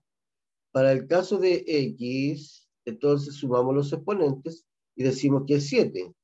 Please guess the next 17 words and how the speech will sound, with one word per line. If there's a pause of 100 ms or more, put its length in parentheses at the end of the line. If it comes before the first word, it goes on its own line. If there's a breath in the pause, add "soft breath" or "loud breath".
(140)
¿Me
sigue? (760)
Para
el
caso
de
Y, (1200)
sumamos
los
exponentes (200)
y
es
cuatro,
seis. (200)
¿Sí?
¿Está
bien?